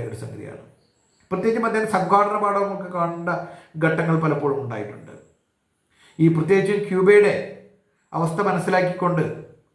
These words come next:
ക്യൂബൻ ഐക്യദാർഢ്യ സമിതിക്ക് നേതൃത്വപരമായ പങ്കുവഹിച്ച ഒരു വ്യക്തിയായിരുന്നു അദ്ദേഹം. "പൊരുതുന്ന ക്യൂബയ്ക്ക് ഒരു പിടി ധ്യാ-, ധാന്യം" എന്നാണ് സുർജിത്തിൻ്റെ, ഏഹ്, ഒരു പ്രയോഗം തന്നെ.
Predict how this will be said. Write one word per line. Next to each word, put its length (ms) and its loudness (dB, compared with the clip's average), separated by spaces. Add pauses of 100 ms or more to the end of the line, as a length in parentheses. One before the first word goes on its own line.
(340)
ക്യൂബൻ 260 6 (260)
ഐക്യദാർഢ്യ 720 2
സമിതിക്ക് 420 -2
നേതൃത്വപരമായ 800 2 (160)
പങ്കുവഹിച്ച 480 2
ഒരു 100 0
വ്യക്തിയായിരുന്നു 480 -2
അദ്ദേഹം. 220 -8 (840)
"പൊരുതുന്ന 380 8 (140)
ക്യൂബയ്ക്ക് 320 -4 (140)
ഒരു 260 6
പിടി 200 -6 (120)
ധ്യാ-, 340 4
ധാന്യം" 400 2 (540)
എന്നാണ് 320 2 (100)
സുർജിത്തിൻ്റെ, 480 -2 (480)
ഏഹ്, 680 -2 (220)
ഒരു 120 0 (200)
പ്രയോഗം 460 4
തന്നെ. 200 -6